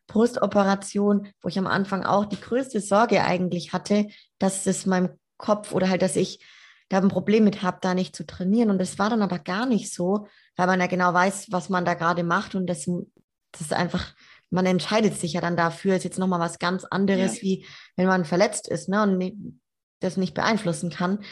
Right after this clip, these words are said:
Speaker 1: Ja, aber danach, ich kann das auch sagen, ich war so beeindruckt, wie schnell das ging, dass man da wieder super dasteht und vor allem danach auch irgendwie so komplett die, die Energie wieder irgendwie eine ganz andere war. Ich weiß nicht, wie man bei dem
Speaker 2: Ja.
Speaker 1: Ganzen dabei war.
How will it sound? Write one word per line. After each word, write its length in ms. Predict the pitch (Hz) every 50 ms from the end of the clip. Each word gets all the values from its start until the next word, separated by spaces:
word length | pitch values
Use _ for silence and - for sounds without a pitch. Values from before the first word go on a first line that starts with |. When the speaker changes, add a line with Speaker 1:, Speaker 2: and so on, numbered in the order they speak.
| - - - - - - _ _
Speaker 1:
Ja, 80 | 180 185
aber 100 | 175 180
danach, 340 | 180 170 175 170 170 208 226
ich 160 | 208 - -
kann 160 | - 202 202
das 120 | 202 196 -
auch 200 | - - - -
sagen, 300 | - - 180 175 175 175
ich 160 | 175 - -
war 100 | 170 170
so 140 | - 190 185
beeindruckt, 840 | 202 202 - - 180 202 220 214 - - 214 208 208 - - - _ _ _ _ _ _ _
wie 140 | - 196 185
schnell 400 | - - - 185 180 196 220 208
das 220 | 196 - - -
ging, 180 | - 190 190 190
dass 220 | 190 185 190 -
man 100 | 190 180
da 160 | 185 180 175
wieder 360 | 180 185 190 185 180 175 - -
super 340 | - - 208 208 208 190 185
dasteht 720 | - 170 170 190 202 - - - 190 185 190 190 - - _ _ _ _ _ _ _ _ _ _
und 120 | - 190 175
vor 220 | - - 190 -
allem 400 | - 175 185 190 190 196 190 190
danach 340 | 196 180 180 180 190 - -
auch 240 | - 185 - - -
irgendwie 300 | 190 185 202 196 190 170
so 160 | - 190 180
komplett 680 | - - 196 185 185 - 190 196 202 214 208 - - - _ _ _ _ _ _ _ _ _ _ _ _ _ _ _ _ _ _ - - - - - _ _
die, 160 | 185 - -
die 140 | 151 175 185
Energie 480 | - 202 196 190 196 - 220 233 247 220
wieder 240 | 202 190 185 170 -
irgendwie 200 | 190 202 208 202
eine 120 | 185 180
ganz 240 | - 185 196 180 -
andere 420 | - 185 202 196 196 175 180 165
war. 200 | 160 170 165 175
Ich 120 | 170 - -
weiß 260 | 170 180 180 - -
nicht, 200 | 170 175 170 -
wie 80 | 180
man 180 | 175 170 170 170
bei 120 | 165 170
dem 100 | 127 127
Speaker 2:
Ja. 180 | 127 123 123 123
Speaker 1:
Ganzen 220 | 120 - - -
dabei 380 | 170 180 - - 175 180 190 170
war. 300 | 175 175 175 175 165 151